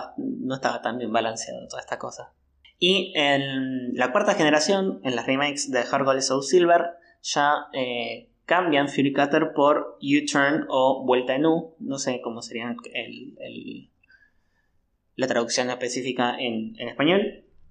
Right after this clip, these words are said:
Que es otro ataque tipo insecto, pero que al atacar el Pokémon vuelve a la, a,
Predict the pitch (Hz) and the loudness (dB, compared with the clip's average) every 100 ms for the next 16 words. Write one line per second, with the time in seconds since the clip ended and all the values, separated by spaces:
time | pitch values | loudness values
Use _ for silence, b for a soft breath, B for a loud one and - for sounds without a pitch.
0 | _ _ - _ - 139 151 151 147 143 | _ _ -20 _ -4 2 4 4 2 2
1 | 139 139 135 185 185 202 196 135 139 160 | 2 0 0 0 2 2 2 4 4 2
2 | - 131 143 - 123 120 131 135 147 - | 0 0 0 2 2 2 2 4 4 4
3 | 123 120 117 120 120 110 131 139 139 127 | 2 0 0 0 0 0 2 2 0 0
4 | 113 113 113 110 107 107 110 | 0 -2 -6 -12 -12 -14 -16